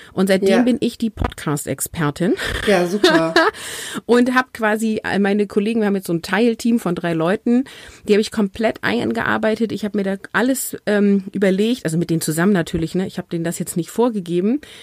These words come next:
Speaker 1: aber ich war da in, im Lead sozusagen, ne?
Speaker 2: Ja.
Speaker 1: Und das hätte ich niemals gekonnt, wenn ich das vorher nicht alles self-made mir hier zu Hause in Elternzeit beigebracht hätte, ne?
Speaker 2: Ja,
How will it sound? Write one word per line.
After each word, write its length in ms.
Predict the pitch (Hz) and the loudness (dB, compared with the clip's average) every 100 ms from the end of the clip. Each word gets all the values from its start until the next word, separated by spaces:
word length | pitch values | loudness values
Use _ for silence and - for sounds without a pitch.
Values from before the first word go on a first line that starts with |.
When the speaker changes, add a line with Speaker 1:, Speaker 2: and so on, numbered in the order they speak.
| - - | -20 -6
Speaker 1:
aber 300 | - 196 185 - | 0 0 0 -2
ich 220 | 202 - | -4 -2
war 160 | 202 | -2
da 60 | 208 | -2
in, 440 | - 202 202 196 196 | 0 2 2 2 0
im 200 | 180 196 | 2 4
Lead 340 | 220 214 147 | 4 4 2
sozusagen, 720 | 139 135 - 139 127 110 101 107 | -4 -4 -4 -4 -4 -6 -6 -6
ne? 220 | 165 349 - - - | -4 -4 -8 -16 -4
Speaker 2:
Ja. 220 | 208 175 - - | -2 -2 -8 -2
Speaker 1:
Und 320 | 185 190 196 | 2 4 4
das 160 | 190 208 | 0 0
hätte 160 | 214 | -2
ich 60 | 196 | 2
niemals 480 | 208 240 330 285 - | 4 6 4 2 -2
gekonnt, 720 | 202 - - 262 233 349 - - - | -4 -4 -2 2 2 0 -4 -18 -4
wenn 140 | 185 | 0
ich 120 | 208 190 | 0 0
das 200 | 196 - | -4 -4
vorher 400 | - 240 240 226 | 0 2 2 2
nicht 240 | 214 - | 0 0
alles 500 | 202 214 208 - - 190 | 0 2 0 -2 -6 -8
self-made 920 | - 214 214 - 214 202 202 214 214 | -2 0 0 -2 -2 0 0 0 2
mir 160 | 202 | 2
hier 440 | 196 202 202 196 190 | 2 0 0 0 0
zu 180 | 202 190 | -2 0
Hause 280 | 190 202 | 0 0
in 80 | 190 | -2
Elternzeit 460 | 190 180 196 185 175 | -2 -2 -2 -4 -4
beigebracht 540 | 196 143 127 113 - | -4 -4 -6 -8 -8
hätte, 220 | - - | -12 -8
ne? 160 | 107 202 - _ _ _ _ | -4 -4 -6 _ _ _ _
Speaker 2:
Ja, 260 | 202 185 156 | 0 0 0